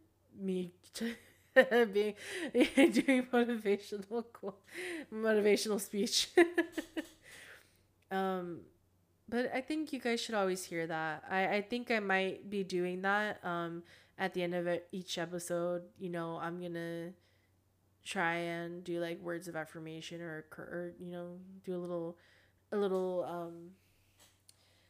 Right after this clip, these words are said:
a little wellness speech for everybody, because I do know, you know, life,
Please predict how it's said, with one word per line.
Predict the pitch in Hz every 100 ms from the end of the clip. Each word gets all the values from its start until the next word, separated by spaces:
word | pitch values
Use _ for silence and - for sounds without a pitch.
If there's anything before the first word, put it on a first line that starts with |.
| _ _ 226
a |
little | 240 233
wellness | 202 180 180 185 185
speech | - - 190 190 - -
for | - 196
everybody, | 185 190 190 190 196
because | 190 190 180 170
I | 180
do | 180 180
know, | 175 165 165 160 - - - 90 _ -
you | 190
know, | 175
life, | 170 175 170